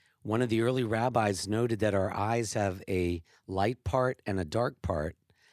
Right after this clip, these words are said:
but you can only see through the dark part. So perhaps one of many things we've learned on this pandemic journey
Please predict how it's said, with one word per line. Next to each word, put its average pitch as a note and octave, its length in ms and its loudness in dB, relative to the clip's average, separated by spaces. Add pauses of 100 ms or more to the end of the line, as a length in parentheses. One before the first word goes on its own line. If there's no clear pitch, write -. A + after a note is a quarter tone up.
(280)
but A2+ 80 -2
you A2 140 -2
can A2+ 180 0
only A#2 240 2
see G#2+ 320 -4
through F#2+ 220 -6
the E2+ 120 -4
dark F2 280 -6 (100)
part. - 240 -20 (1600)
So - 220 -2
perhaps C3+ 580 0
one C3+ 220 0
of A2+ 300 0
many B2+ 320 2
things A#2 360 -2
we've G2 260 -2
learned F2+ 680 -2
on F2+ 160 -4
this F#2 220 -4
pandemic F2+ 580 -4
journey E2+ 560 -6